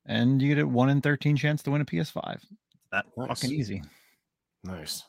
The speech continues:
Speaker 1: So I'm hoping, you know, I'm hoping they all go tonight. If not, then, uh, I just have it already set up for Friday night.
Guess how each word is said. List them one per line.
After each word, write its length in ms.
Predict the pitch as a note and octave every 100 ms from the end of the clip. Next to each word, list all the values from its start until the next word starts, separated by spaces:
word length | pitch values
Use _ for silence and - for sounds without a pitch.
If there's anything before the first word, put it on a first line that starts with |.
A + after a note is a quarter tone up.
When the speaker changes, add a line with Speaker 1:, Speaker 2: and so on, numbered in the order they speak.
| _ _ -
Speaker 1:
So 300 | G2+ F2 E2+ F2
I'm 60 | F#2+
hoping, 480 | A2+ A#2 A2+ A2
you 60 | A2+
know, 180 | G#2 G#2
I'm 120 | G#2
hoping 220 | G#2+ B2+
they 80 | B2+
all 140 | B2+ A#2+
go 120 | B2
tonight. 300 | A2+ B2 D3
If 120 | B2
not, 260 | A2+ C#3 -
then, 240 | G#2 G2+
uh, 240 | G2+ G2+ G2+
I 120 | G2+
just 200 | G#2 G#2+
have 140 | G#2
it 80 | -
already 220 | G#2+ G#2
set 180 | G2 G#2
up 140 | G#2 -
for 220 | G#2+ G#2+
Friday 280 | - - G2
night. 200 | F2+